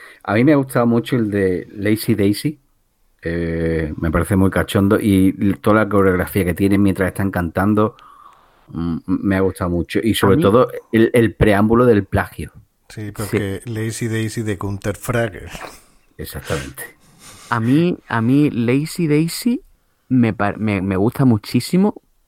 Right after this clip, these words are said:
Speaker 2: pero es un, es un poco como, no es un número que me haga reír, pero un número que te pone la sonrisa en la boca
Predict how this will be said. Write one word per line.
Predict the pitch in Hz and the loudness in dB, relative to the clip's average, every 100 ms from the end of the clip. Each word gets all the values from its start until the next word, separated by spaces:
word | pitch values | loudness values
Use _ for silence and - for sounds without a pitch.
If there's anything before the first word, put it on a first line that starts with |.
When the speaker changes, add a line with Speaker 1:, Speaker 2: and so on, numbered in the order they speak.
| _ | _
Speaker 2:
pero | - 107 | -2 2
es | 104 | 2
un, | 123 92 | 2 0
es | - | 0
un | 160 | 2
poco | 170 170 | 2 0
como, | 165 139 120 110 104 - - - - _ _ | 0 2 4 2 0 -6 -20 -20 -20 _ _
no | 107 113 131 | 2 4 6
es | 151 | 6
un | 156 139 | 6 4
número | 113 104 98 | 4 2 0
que | 101 | 0
me | 101 107 | 0 0
haga | 120 127 123 | -2 -2 -4
reír, | 107 117 110 120 185 - | -6 -2 2 2 0 0
pero | 120 110 | 0 2
un | 113 | 2
número | 131 147 143 | 2 0 0
que | 113 | -2
te | 104 | -2
pone | 107 113 | 0 0
la | 120 120 | 0 0
sonrisa | 123 107 117 120 131 | 0 0 0 -2 0
en | 113 | 0
la | 101 | 0
boca | 107 - | -2 -2